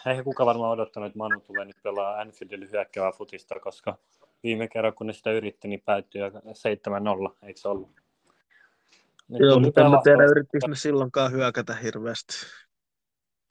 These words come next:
Speaker 1: Niin, sekin on totta, sekin on totta, mut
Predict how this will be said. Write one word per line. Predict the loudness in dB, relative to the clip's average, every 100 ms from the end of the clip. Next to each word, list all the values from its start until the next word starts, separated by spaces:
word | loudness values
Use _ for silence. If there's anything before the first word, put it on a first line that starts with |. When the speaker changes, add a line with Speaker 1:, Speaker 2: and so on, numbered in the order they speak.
| -16 -6
Speaker 1:
Niin, | -4 -4
sekin | -6 -2 0
on | 0
totta, | -2 -4 -4
sekin | -4 -2 -2
on |
totta, | -2 -4 -4 -8 -8 -20 -16 -4
mut | -2 -2 -6 -20